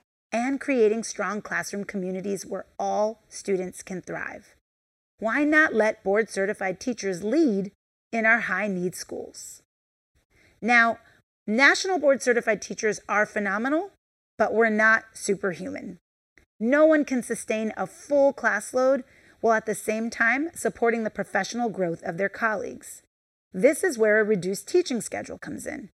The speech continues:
Have board-certified teachers spend fifty or sixty percent of their time with students and the rest with colleagues. Their classrooms could become labs where their colleagues could see strong instruction in action.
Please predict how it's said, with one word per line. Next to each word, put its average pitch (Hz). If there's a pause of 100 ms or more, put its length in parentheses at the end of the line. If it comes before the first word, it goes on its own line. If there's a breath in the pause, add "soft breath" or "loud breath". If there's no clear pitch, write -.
(600)
Have 339
board-certified 294
teachers 285
spend 240
fifty 330
or 262
sixty -
percent 233
of 233
their 208
time 220 (320 loud breath)
with 220
students 233 (320)
and 226
the 220
rest 277 (120)
with 339
colleagues. - (500)
Their 320
classrooms 285
could 220
become 180
labs 220 (220 soft breath)
where 214
their 196
colleagues 233
could 202
see 196
strong 240
instruction 202
in 180
action. 180